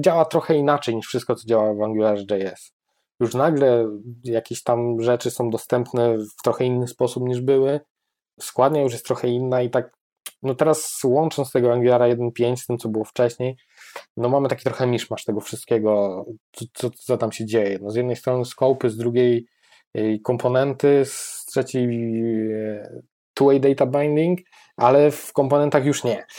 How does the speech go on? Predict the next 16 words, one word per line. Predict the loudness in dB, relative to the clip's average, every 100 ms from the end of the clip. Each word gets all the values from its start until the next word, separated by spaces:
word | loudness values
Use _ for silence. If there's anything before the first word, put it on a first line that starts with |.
| -16 -2
No | 0
i | 2 0 -4 -12 _ -18 -16 -2
tak | 0 0 -6 -16 -2
to | 0
wszystko | 0 2 2
się | 2 2 2
miesza, | 4 2 6 6 4 2 0
pomieszanie | 2 2 2 2
z | 0
poplątaniem | -2 0 2 2 2 2 0
i | -2
tak | -2 0
na | 0
dobrą | 2 0
sprawę, | 0 4 6 6 4 0 -8 -16 _ _ _
no, | -6 -6